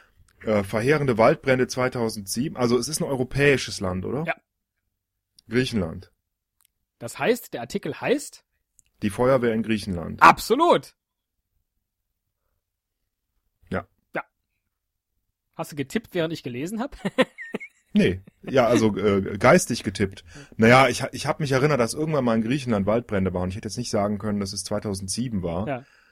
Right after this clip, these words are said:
Speaker 1: Ähm, äh, und also die, das sind ja die Länder, in denen Waldbrände vorkommen, ne? Frankreich, äh,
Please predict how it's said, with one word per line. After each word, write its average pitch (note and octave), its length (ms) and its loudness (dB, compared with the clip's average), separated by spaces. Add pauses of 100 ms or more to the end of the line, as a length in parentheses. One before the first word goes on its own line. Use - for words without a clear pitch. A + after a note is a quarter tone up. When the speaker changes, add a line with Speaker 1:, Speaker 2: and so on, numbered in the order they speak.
(140)
Speaker 1:
Ähm, G2 680 2 (480)
äh, G2 340 2
und A2 380 -4
also F#2+ 360 -6
die, G2 200 -14
das G2+ 140 -6
sind A#2+ 100 -2
ja A#2 80 4
die G2+ 100 2
Länder, G#2 320 4
in F#2+ 80 0
denen F#2 220 0
Waldbrände F#2 420 0
vorkommen, E2+ 580 -2
ne? A2+ 200 0
Frankreich, A2 1000 0
äh, F#2+ 420 -4